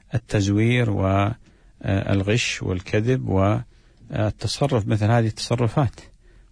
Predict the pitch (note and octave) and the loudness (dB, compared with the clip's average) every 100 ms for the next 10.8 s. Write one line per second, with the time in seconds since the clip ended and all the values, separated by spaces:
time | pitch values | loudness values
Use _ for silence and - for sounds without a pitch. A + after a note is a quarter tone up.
0 | - G2+ G#2+ G#2+ F#2+ G#2 G#2 F#2 F2+ F#2+ | -6 0 2 2 0 0 2 2 0 0
1 | F#2 F#2+ G2 F#2+ F#2 - G2 F#2+ F#2+ - | 2 2 2 0 -2 0 0 0 -2 -2
2 | G2+ G2+ G2 - G#2 G2+ G2+ F#2+ G2 C#3 | 0 2 2 2 0 2 2 2 4 2
3 | B2 - A2 A2 C3+ - - - - - | 2 0 -2 0 -2 -4 -14 -20 -20 -18
4 | - G#2 F#2+ - F#2+ - A2+ - A#2 C#3 | -4 -2 0 -2 -4 0 0 2 2 2
5 | G2 - - - G2 G2 A2 B2+ A2 C#3 | 0 -6 -10 -4 0 2 2 4 2 0
6 | - - - - A2+ C#3 C3+ - G#2 G2 | -6 -20 -20 -4 2 2 2 0 -2 0
7 | F#2 F#2+ F#2 G2 F#2+ F2+ - F#2 G2 F2 | 0 0 2 2 2 0 -6 -2 0 2
8 | E2+ G#2+ - - - _ _ _ - G#2 | 2 0 -4 -18 -20 _ _ _ -2 0
9 | G2+ - G2 - G2+ G#2 E2+ D2 - - | 0 0 0 2 2 2 0 -4 -14 -20
10 | - - - G2 F2+ F2+ - | -20 -18 -6 -2 -2 -2 -4